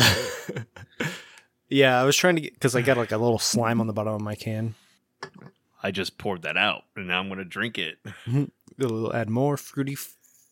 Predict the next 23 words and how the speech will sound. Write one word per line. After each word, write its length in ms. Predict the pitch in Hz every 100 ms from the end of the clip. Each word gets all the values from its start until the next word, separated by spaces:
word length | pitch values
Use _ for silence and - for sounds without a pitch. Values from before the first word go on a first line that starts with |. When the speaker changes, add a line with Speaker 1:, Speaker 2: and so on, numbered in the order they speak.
| _
Speaker 1:
fun 240 | 135 131 131
flavor. 440 | 104 90 - - - _ _ _
All 80 | 117 131
right. 800 | 139 135 123 117 113 113 - - - _ _ _ _ _
Um, 540 | 127 120 117 117 113 -
who 80 |
wants 140 | 139 131
to 40 |
go 80 | 127
first? 320 | 117 110 - - _ _ _ _
Speaker 2:
I'll 120 | 104
do 160 | 92 82
it. 40 |
Speaker 1:
Dustin? 320 | 123 - 143 139 _ _ _ _ _
Speaker 2:
Yep. 240 | 120 - _
I 80 | 127
said, 480 | 127 - 131 127 117 113
"This 180 | 135 139
is 140 | 180 147
an 80 | 143
Orange 460 | 123 131 123 -
Julius 460 | - 123 123 107 101
flavor, 640 | - 107 98 101 98 95